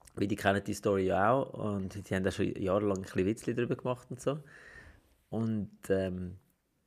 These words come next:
es ist... Äh, ja, ich, sie haben alle gesagt, „Ja, dann schreibe, schreibe, schreibe.“ Die haben ihr dann geschrieben und dann, ähm, hat sie zurückgeschrieben und gesagt, „Ja,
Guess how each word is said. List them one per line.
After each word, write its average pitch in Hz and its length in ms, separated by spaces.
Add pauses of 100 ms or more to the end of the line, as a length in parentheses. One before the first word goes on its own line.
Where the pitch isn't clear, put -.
(400)
es 98 180
ist... - 300
Äh, 87 500 (1400)
ja, 123 240
ich, - 240
sie - 80
haben 113 120
alle 117 140
gesagt, - 280
„Ja, 101 160
dann 98 180
schreibe, 139 400
schreibe, 101 340
schreibe.“ 147 440 (520)
Die 104 60
haben 110 140
ihr 101 120
dann 98 140
geschrieben - 560
und 110 400
dann, 101 340
ähm, 92 320 (600)
hat - 160
sie - 100
zurückgeschrieben 151 500
und 113 300
gesagt, 104 300
„Ja, 104 280